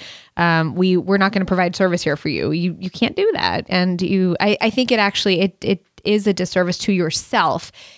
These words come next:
if you start to get, uh, all invested in, in talking about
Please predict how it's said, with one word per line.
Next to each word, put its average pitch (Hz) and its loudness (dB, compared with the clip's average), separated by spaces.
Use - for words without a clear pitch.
if 180 -2
you 180 2
start 165 -2
to 185 -4
get, 165 0
uh, 151 -4
all 156 0
invested 165 -2
in, 160 -2
in 160 -2
talking 170 -6
about 151 -2